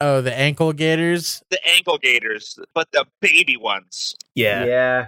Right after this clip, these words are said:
Speaker 1: Oh, word. Yeah, those baby ones sucked.
Speaker 3: Yeah, that's very legit. <laughs>
Speaker 1: The birds.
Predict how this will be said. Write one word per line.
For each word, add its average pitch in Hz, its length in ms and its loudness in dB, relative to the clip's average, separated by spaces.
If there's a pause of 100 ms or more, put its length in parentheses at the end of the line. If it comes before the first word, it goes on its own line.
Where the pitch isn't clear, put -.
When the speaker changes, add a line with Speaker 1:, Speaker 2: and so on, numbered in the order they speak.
(120)
Speaker 1:
Oh, 143 160 2
word. 127 280 -2
Yeah, 117 200 0
those 135 200 0
baby 123 320 0
ones 107 300 -4
sucked. 123 520 0
Speaker 3:
Yeah, 117 180 2
that's 120 160 0
very 131 220 2
legit. 120 460 0 (260)
<laughs> 269 60 4 (500)
Speaker 1:
The 185 100 -4
birds. 147 520 -2